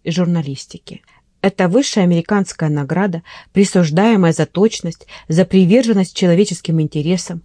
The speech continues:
за предоставление удачного развлечения и за удовлетворение любознательности. Четыре премии даются за журналистику,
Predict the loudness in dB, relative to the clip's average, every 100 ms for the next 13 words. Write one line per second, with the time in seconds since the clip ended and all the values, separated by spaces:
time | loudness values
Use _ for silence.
0 | -18 -14 -2 0 2 2 0 2 0 4
1 | 4 2 0 0 2 0 0 0 -2 -4
2 | -8 -4 0 2 2 -4 -12 -18 0 4
3 | 4 4 2 0 -2 -4 -2 -2 0 0
4 | -2 -4 -2 0 0 -2 -6 -8 -12 -12
5 | -14 -20 -20 _ _ _ _ _ _ _
6 | _ _ _ _ _ -2 0 2 2 2
7 | 2 2 0 2 2 2 0 2 0 0
8 | -2 -2 -4 -10 -12 -16 -14 -18